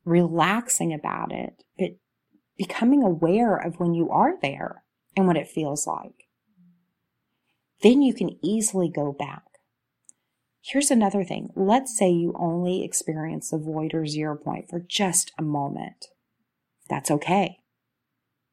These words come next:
That's something. <laughs> That's something. And you can go back,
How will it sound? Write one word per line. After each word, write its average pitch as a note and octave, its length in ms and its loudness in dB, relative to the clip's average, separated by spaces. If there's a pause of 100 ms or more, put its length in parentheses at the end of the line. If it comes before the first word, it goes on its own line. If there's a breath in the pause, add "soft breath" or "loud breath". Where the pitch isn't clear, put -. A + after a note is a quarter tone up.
That's - 280 -8
something. - 680 -4
<laughs> - 80 -20
That's G3 360 0
something. F#3+ 540 0 (600 soft breath)
And F3 100 2
you D#3+ 80 -2
can E3+ 200 -2
go D#3+ 220 4
back, D#3 400 -2